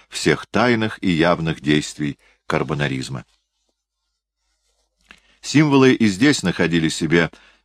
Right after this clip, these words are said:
соответствующее разъяснение. Ничего более ужасного не могла бы придумать даже фантазия палачей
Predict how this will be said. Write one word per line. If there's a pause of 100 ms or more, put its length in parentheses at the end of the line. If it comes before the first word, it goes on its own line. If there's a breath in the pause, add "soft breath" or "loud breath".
соответствующее
разъяснение. (420 soft breath)
Ничего
более
ужасного (300)
не
могла
бы
придумать
даже
фантазия
палачей